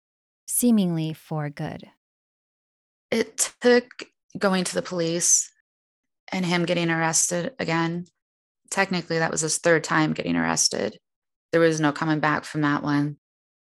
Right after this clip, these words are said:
Speaker 2: So I got the restraining order. I mean, he still broke it, obviously, the restraining order. And I still got, you know, a few more things that happened, obviously, after that, like the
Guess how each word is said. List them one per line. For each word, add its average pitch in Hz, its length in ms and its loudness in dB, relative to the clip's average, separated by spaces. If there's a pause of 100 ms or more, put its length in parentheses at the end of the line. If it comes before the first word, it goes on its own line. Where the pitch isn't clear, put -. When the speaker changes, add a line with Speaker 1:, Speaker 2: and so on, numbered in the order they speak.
(120)
Speaker 2:
So - 160 -2
I 156 80 2
got 156 200 -2
the 156 80 0
restraining 160 500 0
order. 151 500 0
I - 40 -8
mean, 170 100 -2
he 170 100 -2
still 170 340 2
broke 156 320 -2
it, 151 100 -2
obviously, 151 580 -2
the 151 100 0
restraining 151 540 0
order. 147 420 0 (360)
And 160 100 0
I 147 80 2
still 160 220 -2
got, 156 260 0 (240)
you 165 100 -4
know, 151 140 2
a 151 60 -2
few - 220 -6
more 147 180 2
things 151 240 -2
that 151 100 0
happened, 151 280 0
obviously, 151 480 0
after 151 320 -4
that, 151 300 0
like - 220 -6
the 160 320 -4